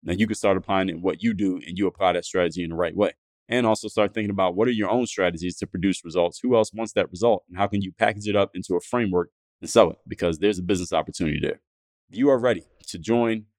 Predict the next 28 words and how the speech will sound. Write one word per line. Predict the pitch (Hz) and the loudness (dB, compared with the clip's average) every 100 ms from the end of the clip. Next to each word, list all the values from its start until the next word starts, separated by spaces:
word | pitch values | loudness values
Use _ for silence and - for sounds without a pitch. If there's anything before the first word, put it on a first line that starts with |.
| _ | _
my | 90 90 87 87 - _ _ | -2 0 2 0 -8 _ _
mastermind | 98 110 - 107 104 98 | 0 0 0 0 0 2
program, | 117 98 - _ _ _ - | 2 2 -4 _ _ _ 0
that | 85 | 0
is | 87 | 0
the | 90 | -2
Bulletproof | 80 110 101 117 104 | 0 0 0 -4 -2
Mastermind | 107 107 - 104 101 98 | 0 -2 -2 -2 -2 -2
for | 82 | -8
Business | 80 113 113 110 - - | 0 0 0 -6 -10 -4
and | 104 110 113 - | 0 2 0 -8
Branding. | - 107 117 87 - - | -6 0 0 -2 -8 -4
Any | 107 | 0
of | 101 | 0
you | 104 | 0
who | 101 | -2
wants | 92 98 | -2 -4
to | 85 | -2
get | 98 - | -2 -2
your | 104 | -4
brand | 110 107 107 | -2 0 0
out | 101 - | -2 0
there, | 104 | -2
get | 95 - | -2 -8
your | 80 | -4
name | 101 110 110 | -2 0 -2
out | 104 | -2
there, | 110 110 | -2 -2